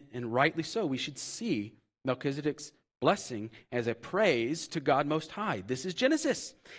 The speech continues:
And in Genesis, we have been shown that the Lord is the creator of heaven and earth. He's the possessor of heaven and earth. He's the one and only true God over all.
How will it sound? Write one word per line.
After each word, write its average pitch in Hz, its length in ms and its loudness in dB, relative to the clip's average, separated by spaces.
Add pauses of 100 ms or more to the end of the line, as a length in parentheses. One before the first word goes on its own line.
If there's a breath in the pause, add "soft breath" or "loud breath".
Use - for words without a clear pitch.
And 180 160 4
in 175 140 4
Genesis, 214 540 2
we 220 160 2
have 220 180 4
been 233 140 2
shown 220 460 4
that 170 200 8 (260 loud breath)
the 180 100 6
Lord 196 540 8 (220 loud breath)
is 196 280 4
the 214 100 -2
creator 202 640 8
of 156 140 8
heaven 127 260 0
and 113 140 -2
earth. 131 240 -2 (200 loud breath)
He's 202 220 2
the 214 140 6
possessor 214 640 6
of 165 140 2
heaven 147 260 4
and 135 140 0
earth. 175 200 4 (240 loud breath)
He's 226 300 4
the 220 100 4
one 208 300 6
and 226 120 2
only 208 300 4
true 226 240 -2
God 180 320 8
over 175 340 6
all. 180 460 6